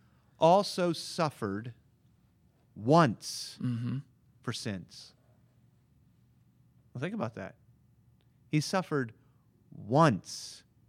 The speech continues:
Speaker 1: for sins, the righteous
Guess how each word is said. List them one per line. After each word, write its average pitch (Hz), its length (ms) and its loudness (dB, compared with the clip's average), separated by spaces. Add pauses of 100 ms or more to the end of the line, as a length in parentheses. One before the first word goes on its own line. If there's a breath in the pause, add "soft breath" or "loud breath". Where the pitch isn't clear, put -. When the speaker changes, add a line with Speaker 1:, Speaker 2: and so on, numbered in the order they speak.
(760)
Speaker 1:
for 123 140 -4
sins, - 680 -8 (840 soft breath)
the 113 100 -2
righteous 131 640 0